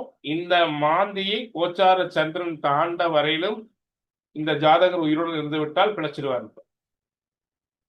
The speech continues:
அந்த மாந்தி கோச்சார சந்திரன் தாண்டி போனதுக்கு அப்புறம் அவருக்கு ரத்தம் இன்க்ரீஸ் ஆகும். இது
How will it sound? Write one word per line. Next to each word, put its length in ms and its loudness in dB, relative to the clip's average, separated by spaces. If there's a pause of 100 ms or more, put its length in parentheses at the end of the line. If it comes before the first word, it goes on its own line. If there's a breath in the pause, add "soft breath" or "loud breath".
(340)
அந்த 260 2
மாந்தி 320 4 (140)
கோச்சார 340 4 (120)
சந்திரன் 360 -4
தாண்டி 500 2
போனதுக்கு 400 -2
அப்புறம் 260 0 (580)
அவருக்கு 340 2
ரத்தம் 260 -2
இன்க்ரீஸ் 340 -6
ஆகும். 220 -10 (2000)
இது 220 -6